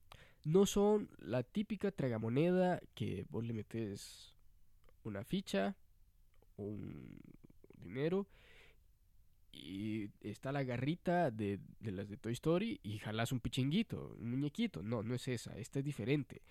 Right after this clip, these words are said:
Esta es una especie de llave, vos la moves así para arriba, ah, p-, sí, para arriba, para abajo y, ¿cómo lo puedo explicar en una radio?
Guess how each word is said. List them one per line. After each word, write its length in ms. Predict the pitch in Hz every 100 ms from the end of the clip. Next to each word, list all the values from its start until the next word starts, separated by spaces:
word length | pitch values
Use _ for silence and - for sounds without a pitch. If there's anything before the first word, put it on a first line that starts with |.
| - - - - -
Esta 340 | 151 - 156
es 380 | 156 190 180 -
una 200 | 135 156
especie 360 | 165 - 151 165
de 120 | 165
llave, 480 | 156 120 98 131 175 - - - - -
vos 160 | 107
la 80 | 107
moves 600 | 123 131 143 143 117 -
así 500 | - 120 131 120 95 -
para 200 | 92 98
arriba, 640 | 113 147 170 180 175 57 - - - - - - - -
ah, 280 | - 50 - -
p-, 120 | -
sí, 160 | 123
para 200 | - 101
arriba, 280 | 98 123 151
para 200 | 143 127
abajo 500 | 131 165 175 208 185 -
y, 460 | 107 104 101 92 - - - - - - - - - - - -
¿cómo 220 | - 339
lo 80 | 285
puedo 220 | - 226
explicar 420 | 208 190 - 147 147
en 80 |
una 180 | 143 131
radio? 500 | 110 107 78 - -